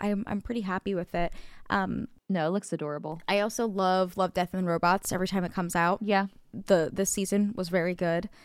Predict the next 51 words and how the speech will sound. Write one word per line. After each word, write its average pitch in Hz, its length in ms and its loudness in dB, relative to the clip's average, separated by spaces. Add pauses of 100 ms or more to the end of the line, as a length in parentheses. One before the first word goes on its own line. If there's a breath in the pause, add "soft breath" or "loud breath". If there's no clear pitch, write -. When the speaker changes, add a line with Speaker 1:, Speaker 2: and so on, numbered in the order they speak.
Speaker 1:
I 202 100 6
didn't 247 320 0
get 381 100 2
a 370 40 0
chance 277 240 2
Speaker 2:
Yeah. 185 80 2
Speaker 1:
to 247 80 4
fin-, 214 280 0 (140)
finish 220 260 6
Midnight 175 360 4
Club. 170 300 6
I 175 100 8
kind 240 240 4
of 254 180 4 (160)
fell - 480 4
off 170 220 6
of 202 160 0
it. 285 320 4
Um, 175 500 0 (140)
I 190 40 6
did 214 160 4
like 180 260 2
the - 80 -4
concept - 560 -2
of 78 120 -2
it, - 160 -4
though. - 320 0
So - 180 -4
that - 120 4
was 196 100 -2
one 190 140 0
I 185 40 0
watched. 185 280 2
We 190 60 -2
talked 190 180 0
about 180 140 4
Speaker 2:
Yeah. 147 180 -4
Speaker 1:
eighteen 190 300 0
ninety-nine, 170 480 -2
which - 180 -8
we 175 80 0
haven't 180 300 -2
fully 294 240 2
watched - 320 2
yet, 160 200 0
but 165 140 -2
that's 151 200 -4
something 160 340 -2
we're 156 160 0
looking 160 260 -4
into. 160 560 -2